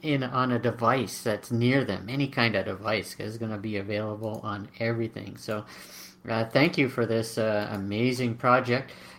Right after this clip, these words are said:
Uh, you can probably tell I'm Canadian from, I think, when I say project, Americans are like, "Project? What's that? Are you Canadian?" I think,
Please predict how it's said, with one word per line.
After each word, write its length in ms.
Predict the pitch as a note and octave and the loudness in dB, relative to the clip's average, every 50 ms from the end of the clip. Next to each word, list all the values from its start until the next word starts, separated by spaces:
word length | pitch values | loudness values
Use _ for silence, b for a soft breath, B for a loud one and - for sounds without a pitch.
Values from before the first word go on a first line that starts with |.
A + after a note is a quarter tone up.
| B B - | B B -4
Uh, 560 | G#2+ G#2+ G#2+ G#2+ A2 A2 G#2+ G#2+ G#2+ G#2 A#2+ B B B B | -2 -2 0 2 2 2 2 2 2 0 -4 B B B B
you 60 | C3 | -2
can 100 | B2+ C#3 | -2 0
probably 240 | C#3 D#3 C#3+ C3 B2 | 2 4 4 4 4
tell 160 | - C3+ C3 | 4 4 4
I'm 160 | B2+ A#2 A2+ A2 | 6 4 4 2
Canadian 580 | - A#2 G#2+ A2+ A#2 A#2+ B2 B2 A2+ G2+ G2 | 0 0 0 2 2 2 4 2 2 0 -2
from, 240 | F#2+ - G#2 G2+ G2+ | -4 -8 -8 -6 -4
I 80 | G2+ G2+ | -6 -6
think, 240 | - A2+ G#2+ - | -4 -6 -6 -6
when 100 | - G#2+ | -6 -4
I 80 | G#2+ G2+ | -4 -4
say 220 | - - G#2 G2 | -4 -4 -4 -4
project, 680 | F#2+ - - - G#2 G#2 A2 G2+ - G#2 F#2+ - - - | -4 -4 -4 0 0 0 0 0 -2 -6 -8 -8 -6 -6
Americans 580 | F#2+ F#2+ G2 G2 G2+ G#2 G2+ - G2 G2 G2 G2+ | -4 -4 -2 -2 -4 -4 -4 -4 -6 -6 -6 -6
are 100 | G2 F#2+ | -6 -6
like, 200 | G2 G#2 A2+ - - - - | -8 -8 -10 -14 -16 -14 -2
"Project? 680 | - C#3+ E3+ G3+ F#3+ F3 D3 - G#2+ G2+ A#2 - - | 4 6 8 8 8 6 4 2 0 0 0 -2 -2
What's 240 | D3 D#3+ F3+ F3+ - | -2 -2 0 0 0
that? 240 | E3+ D#3+ C#3+ B2+ A2+ | 2 2 4 4 2
Are 80 | G#2+ A2+ | 2 0
you 120 | C3 C#3 | 0 -2
Canadian?" 580 | - - C3 C3 C3 D3+ D#3+ E3 E3+ E3+ D#3+ - - B B B B | -2 -2 -2 -2 0 -2 -2 -2 -4 -6 -8 -10 -16 B B B B
I 280 | D#3 - - - - | -4 -4 -4 -6 -4
think, 340 | A#2 - A3 E3+ - C3+ - | -2 0 0 0 0 -2 -6